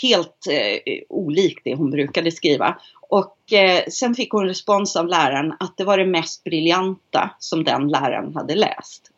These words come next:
Och det hon slängt ihop på en, eh, fem minuter. Och då tänker jag,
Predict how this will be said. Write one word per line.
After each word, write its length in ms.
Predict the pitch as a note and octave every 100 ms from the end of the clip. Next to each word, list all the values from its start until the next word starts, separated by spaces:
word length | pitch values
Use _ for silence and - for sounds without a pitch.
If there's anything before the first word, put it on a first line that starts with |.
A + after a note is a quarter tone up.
| -
Och 100 | F3
det 140 | G#3 - _ _
hon 220 | F3 C#3
slängt 380 | D3 D3+ C#3+ C#3
ihop 360 | C#3+ - _ - _
på 80 | -
en, 260 | B2 C3+ D3 _ _ _ _
eh, 140 | F3 C#3 -
fem 180 | D#3+ B2
minuter. 680 | D3+ G3 F#3 _ - - - _ _ _ _ _ _ _ _ _ -
Och 260 | G#3+ - - -
då 180 | G#3+ A#3+
tänker 400 | A#3+ G3+ F3 E3+
jag, 220 | D#3 E3